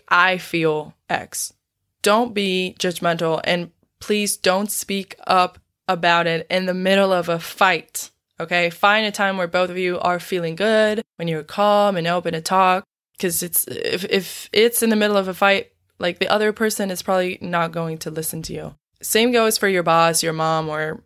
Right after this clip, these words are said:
whoever it is you need to talk to in your particular situation. There are also situations where you don't need to talk to anybody. It's just you. Let's say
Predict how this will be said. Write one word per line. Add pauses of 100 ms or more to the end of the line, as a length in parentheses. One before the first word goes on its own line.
whoever
it
is
you
need
to
talk
to
in
your
particular
situation. (500)
There
are
also
situations
where
you
don't
need
to
talk (180)
to
anybody.
It's
just
you.
Let's
say